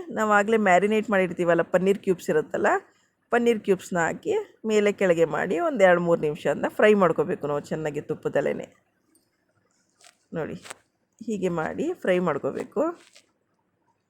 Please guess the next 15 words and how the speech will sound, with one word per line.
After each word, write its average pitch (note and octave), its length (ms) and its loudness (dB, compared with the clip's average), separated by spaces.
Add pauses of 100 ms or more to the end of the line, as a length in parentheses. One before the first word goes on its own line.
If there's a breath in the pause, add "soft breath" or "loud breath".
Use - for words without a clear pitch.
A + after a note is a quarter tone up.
(280)
ಫ್ರೈ A#3+ 220 4
ಮಾಡಿದ್ನ G3+ 500 0
ನಾವು D#4+ 160 0
ಅದು F3+ 80 -6
ಗ್ರೇವಿ F#3+ 320 4
ಮಾಡಿ F3 300 2
ಸಣ್ಣ F3+ 280 -2
ಉರಿಲಿ F3 320 2
ಬೇಯ್ತಿದೆಯಲ್ಲ, E3+ 640 -4 (560 soft breath)
ಆ - 80 -4
ಗ್ರೇವಿಗೆ G#3 480 4
ಹಾಕಬೇಕು D3+ 380 -4
ಫ್ರೆಂಡ್. C#3+ 280 -12 (200)
ಹಾಕಿ F#3+ 360 0
ಅದಕ್ಕೆ F#3+ 360 -2